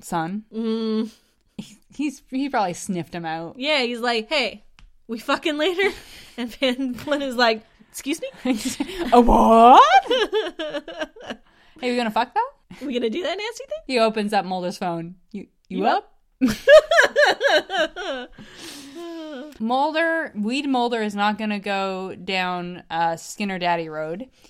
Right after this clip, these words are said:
Speaker 1: He's gonna go down Scully Road.
Speaker 2: Yeah, where she's working on some sort of thing.
Speaker 1: Science books?
Speaker 2: Writing? <laughs>
Speaker 1: She's doing it wrong, though. She's not drinking enough wine.
Speaker 2: Yeah.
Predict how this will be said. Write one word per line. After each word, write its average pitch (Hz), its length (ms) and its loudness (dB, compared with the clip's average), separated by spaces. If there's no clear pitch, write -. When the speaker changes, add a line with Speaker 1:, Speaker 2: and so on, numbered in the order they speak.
Speaker 1:
He's 196 200 -8
gonna 190 220 -6
go 180 260 -2
down 247 680 -6
Scully 262 360 -4
Road. - 260 -18
Speaker 2:
Yeah, 208 520 0
where 202 160 -10
she's 262 320 -8
working - 360 -14
on 101 400 -16
some 208 380 -8
sort 165 300 -14
of - 140 -18
thing. 214 840 -10
Speaker 1:
Science 180 1040 -8
books? 208 400 0
Speaker 2:
Writing? 233 520 -6
<laughs> - 60 -18
Speaker 1:
She's 320 220 -6
doing 285 280 -2
it 247 60 -4
wrong, 220 240 -4
though. 202 200 0
She's 233 340 -6
not 202 300 -2
drinking 190 380 -6
enough 165 300 -8
wine. 170 340 -6
Speaker 2:
Yeah. 381 540 4